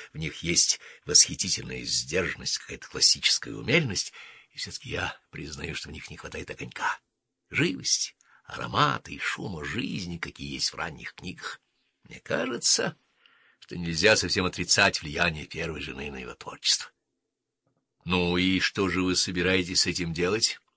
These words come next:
спросил я. «Что ж, я не вижу, почему бы нельзя было рассказать об этой стране его жизни как можно сдержаннее и деликатнее, чтобы не оскорбить самый щепетильный вкус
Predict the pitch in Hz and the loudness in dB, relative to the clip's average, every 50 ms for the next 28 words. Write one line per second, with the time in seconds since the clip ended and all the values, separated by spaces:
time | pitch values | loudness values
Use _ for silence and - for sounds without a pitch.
0 | _ _ _ _ _ _ _ _ _ _ _ - - - - - - - - 113 | _ _ _ _ _ _ _ _ _ _ _ -10 -10 -10 -6 0 0 2 2 0
1 | 107 98 90 - _ _ - - - - - - - - - - 262 277 277 254 | -2 -6 -6 -8 _ _ -20 -20 -18 -16 -16 -12 -8 -4 0 4 6 8 8 8
2 | - - - - 170 151 156 185 196 190 190 - - 160 160 165 165 165 170 196 | 6 4 2 2 0 4 6 8 8 8 8 6 4 2 2 2 2 2 2 2
3 | 196 160 156 175 143 - - 147 151 156 139 131 135 135 120 104 107 117 120 117 | 2 2 0 0 -2 -2 -4 -2 -2 -2 2 4 4 4 4 6 8 10 12 10
4 | 110 101 107 101 98 95 92 92 95 - - - 95 95 85 95 87 - - 87 | 10 8 4 2 4 6 6 6 4 4 2 2 2 2 2 2 0 0 2 4
5 | 87 - - 90 85 82 82 82 80 80 80 - 156 214 220 175 175 185 151 - | 4 4 4 2 0 2 0 0 0 0 0 2 2 2 2 4 4 2 2 2
6 | - - - - - _ - - - 95 101 98 104 104 92 85 - - 76 80 | -2 -14 -20 -20 -20 _ -16 -8 -4 0 0 2 4 4 6 6 6 6 6 8
7 | 110 117 131 123 104 110 113 113 113 113 104 90 95 90 87 - - - - - | 8 8 8 8 8 6 6 6 6 4 4 4 2 2 2 2 2 0 0 -2
8 | - 78 - - 80 80 - _ _ - - - _ _ - 80 80 78 - - | -8 -10 -8 -6 -8 -8 -10 _ _ -20 -20 -20 _ _ -8 -6 -2 0 0 0
9 | - 85 73 69 65 107 104 - - - - - _ _ _ _ _ _ - - | 0 -2 -4 0 0 2 2 2 2 0 -2 -6 _ _ _ _ _ _ -2 0
10 | - - 92 87 80 78 73 - - - 71 - - 71 69 67 65 65 - - | 2 4 4 2 2 2 2 2 2 0 -2 -4 -10 -10 -10 -10 -10 -12 -12 -12
11 | - - 156 180 - - - | -6 0 2 2 2 2 0